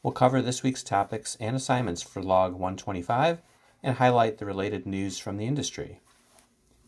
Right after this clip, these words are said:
Did you ever wonder what the real cost of traffic cha-,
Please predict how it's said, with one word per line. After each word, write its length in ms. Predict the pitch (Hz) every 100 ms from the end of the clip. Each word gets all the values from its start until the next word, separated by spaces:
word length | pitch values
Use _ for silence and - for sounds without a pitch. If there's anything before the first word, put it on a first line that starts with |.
| _ _
Did 160 | - - - - - - - - - - - - - - - 831 807 807 - 855 - - 107 104 104 - _ _ _ _ - 131
you 120 | 185
ever 180 | 208 180
wonder 400 | 113 113 135 139
what 300 | - 110 -
the 60 | 92
real 180 | 95 107
cost 320 | 110 110 -
of 80 | 95
traffic 380 | 107 98 120
cha-, 180 | - 131